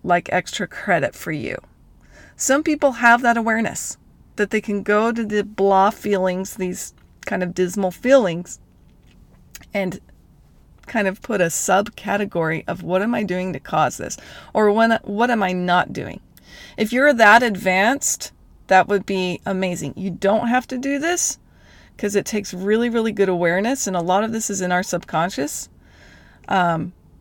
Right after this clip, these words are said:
so don't worry if you can't do this, all right? It wasn't even part of what I did, but yeah. So if you can, go through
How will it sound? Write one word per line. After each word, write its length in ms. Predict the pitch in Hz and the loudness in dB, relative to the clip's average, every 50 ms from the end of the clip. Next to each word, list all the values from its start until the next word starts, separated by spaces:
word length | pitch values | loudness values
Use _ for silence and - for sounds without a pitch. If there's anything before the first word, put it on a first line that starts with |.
| - - - _ - - - | -20 -20 -20 _ -20 -20 -18
so 520 | - - - 196 185 180 180 175 170 - - _ - - - - | -8 -2 2 4 4 4 4 2 0 -2 -8 _ -20 -20 -20 -10
don't 260 | - - 202 226 226 | -4 -2 0 0 0
worry 280 | - 214 208 202 202 196 | 0 -2 -2 0 0 -2
if 160 | 190 - - | -4 -4 -6
you 80 | 202 180 | -8 -8
can't 340 | - - - 175 170 - | -8 -6 -4 -4 -4 -4
do 160 | - 170 143 107 | -6 -8 -8 -6
this, 440 | - - - - - - - - - - - - - - - | -8 -8 -6 -4 -4 -4 -4 -6 -12 -18 -20 -20 -20 -16 -12
all 100 | - 156 | -10 -6
right? 360 | 160 160 170 185 202 208 - - _ _ _ _ - | -4 -2 -2 0 -2 -2 -6 -10 _ _ _ _ -8
It 160 | 190 185 - | -8 -6 -2
wasn't 280 | 175 190 202 202 196 | -2 -2 -2 -2 -6
even 200 | 190 196 180 180 | -6 -6 -6 -8
part 240 | 175 - 185 170 165 | -6 -4 -4 -4 -4
of 80 | 160 - | -4 -4
what 180 | - 151 147 | -4 -4 -2
I 180 | 147 151 156 165 | 0 0 0 -2
did, 400 | 160 180 190 196 196 208 208 220 - - - - _ - - | -2 -2 -2 0 0 -2 -4 -6 -12 -20 -20 -20 _ -12 -10
but 560 | 185 185 165 - - 185 175 170 175 170 - - - - - - - - - - - - - - - | -10 -8 -6 0 4 6 6 6 6 4 0 -6 -18 -20 -20 -20 -20 -20 -20 -20 -20 -20 -20 -18 -10
yeah. 260 | - 175 170 - - - - _ - - - | -4 -4 -2 -2 -4 -6 -12 _ -20 -20 -20
So 360 | - - - - 208 190 - | -20 -10 0 4 4 4 4
if 160 | - 214 202 - | 2 -2 -2 -2
you 120 | 220 220 | -4 -4
can, 560 | - - - - 220 185 175 185 233 294 370 - - - - - - - - - - - - - - | -4 -8 -14 -8 -2 0 2 2 2 2 0 -4 -12 -20 -20 -20 -20 -20 -20 -20 -20 -20 -20 -14 -2
go 220 | - 208 196 214 294 | 4 4 4 4 4
through 420 | - 359 339 330 311 285 294 | 2 0 2 2 2 2 0